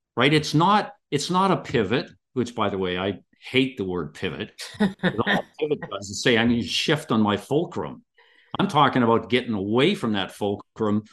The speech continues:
Speaker 1: creating a new one, and going in a different direction. Imagine a world, Jody, where audaciousness rules,
Speaker 2: Mm.
Speaker 1: where we are, we are driven to create as opposed to copy what's on Google. Everybody uses way too much Google.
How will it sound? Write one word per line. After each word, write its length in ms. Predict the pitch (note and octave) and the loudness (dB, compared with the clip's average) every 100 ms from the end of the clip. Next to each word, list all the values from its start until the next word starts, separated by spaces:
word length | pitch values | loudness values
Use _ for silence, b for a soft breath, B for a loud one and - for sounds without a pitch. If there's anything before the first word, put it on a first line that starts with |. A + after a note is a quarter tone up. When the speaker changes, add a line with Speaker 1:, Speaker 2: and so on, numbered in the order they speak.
| - | -12
Speaker 1:
creating 460 | - B2 C3+ B2+ G#2 | 0 4 6 4 4
a 40 | |
new 180 | A2 F3+ | 4 6
one, 180 | C#3+ A#2+ | 6 4
and 80 | A2+ | 4
going 260 | A2+ A2+ G#2+ | 2 2 0
in 100 | G2+ | -4
a 300 | F2+ - - | -8 -12 -10
different 320 | G2+ - F#2 | -10 -10 -10
direction. 580 | F#2+ G2 F#3 - E2 - _ _ b _ | -4 -2 -2 -4 -6 -8 _ _ b _
Imagine 560 | C#3 D3 F3 A#3+ A#3 A#3+ | 2 2 2 0 2 2
a 60 | A3 | 2
world, 520 | D#3 F#3 C#3 F2 - | 2 4 2 0 -6
Jody, 460 | F#2 D2 C#2 A#2 F3 _ _ _ _ | -10 -10 -10 -12 -14 _ _ _ _
where 420 | G2+ B2+ B2+ C#3 | 0 4 4 4
audaciousness 1000 | G#2+ F#2 C#3 F3 G#3 - - G2+ F#2 F#2+ | 0 0 0 2 0 -4 -8 -8 -10 -10
rules, 640 | G#2 A2+ A2+ D2 - - _ _ - | -2 0 0 -4 -12 -18 _ _ -10
Speaker 2:
Mm. 180 | C#3+ C#3+ | -6 2
Speaker 1:
where 220 | C3+ C#3 | 4 4
we 180 | C3+ A#2 | 2 0
are, 240 | A2+ - - _ | -4 -4 -12 _
we 180 | D3 C#3+ | 2 4
are 80 | A#2+ | 4
driven 560 | G2+ A2 B2+ A3 G3+ F#3 | 2 0 4 4 4 0
to 80 | |
create 640 | D#3 - C3 C3 C3+ F2+ - G#2+ | -2 -2 0 2 0 -2 -8 -10
as 140 | F#2+ | -8
opposed 400 | A2 A#2+ G#2+ - | -2 0 0 -2
to 80 | A2 - - | -10 -10 -8
copy 480 | - A#2+ - - - | 0 0 -2 -10 -8
what's 220 | G#2+ G2 | -6 -2
on 200 | A2+ F#2 | -2 -2
Google. 360 | - A2 - - _ _ B2+ | -2 -4 -4 -14 _ _ -4
Everybody 300 | C#3 C3 A2+ | 0 2 2
uses 360 | A2 - D#2 | 0 -4 -12
way 220 | G2 A2+ | -2 0
too 160 | B2+ G2+ | 0 -2
much 240 | E2 F2 - | -6 -6 -10
Google. 460 | E2+ E2 D#3+ G3+ | -8 -4 -4 -4